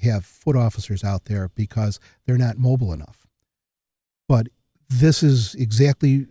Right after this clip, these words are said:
going to the point of your question. It is that communication, that one-on-one communication, that builds the trust. Because if you see that officer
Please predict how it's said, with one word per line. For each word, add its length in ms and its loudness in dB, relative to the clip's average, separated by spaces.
going 260 4
to 120 -2
the 60 -2
point 240 0
of 60 0
your 120 -4
question. 500 -4
It 180 2
is 200 0
that 260 0
communication, 880 0
that 140 -2
one-on-one 560 2
communication, 840 0
that 320 -2
builds 400 2
the 100 -4
trust. 460 -8
Because 400 -2
if 180 -6
you 100 2
see 200 -2
that 200 2
officer 520 -2